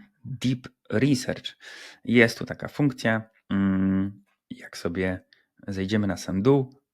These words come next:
o, mamy coś takiego jak Research, Deep Research. I to prawdopodobnie będzie działać tylko w wersji Pro,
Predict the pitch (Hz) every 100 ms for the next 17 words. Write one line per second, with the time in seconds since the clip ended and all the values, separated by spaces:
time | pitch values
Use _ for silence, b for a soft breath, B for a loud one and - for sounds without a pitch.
0 | _ 73 - _ - 117 113 101 101 90
1 | - 90 85 - 117 127 117 - - -
2 | 92 107 - - - 101 98 - - -
3 | B B B B B - 113 110 107 -
4 | _ _ - - 135 127 113 104 110 110
5 | 104 98 95 104 98 - 107 92 92 98
6 | - - - - 98 123